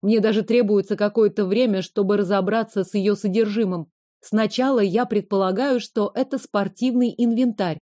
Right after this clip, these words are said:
потому что замечаю тянущиеся ленты, прикреплённые к кольцам. Но к этой замудрённой вещице приложено удивительно большое перо и пара пушистых наручников. Вообще-то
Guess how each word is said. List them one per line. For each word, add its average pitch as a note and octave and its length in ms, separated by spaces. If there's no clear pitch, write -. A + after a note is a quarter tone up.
потому B3 320
что B3 260
замечаю A#3+ 600
тянущиеся A#3+ 720
ленты, A3+ 460
прикреплённые G#3+ 800
к - 40
кольцам. F3 540
Но G#3+ 280
к - 160
этой F3+ 500
замудрённой G3+ 1000
вещице G#3 560
приложено B3 720
удивительно F#3+ 680
большое F#3+ 480
перо C4+ 420
и F#3+ 220
пара F#3+ 420
пушистых G#3 800
наручников. G#3+ 840
Вообще-то G#3+ 720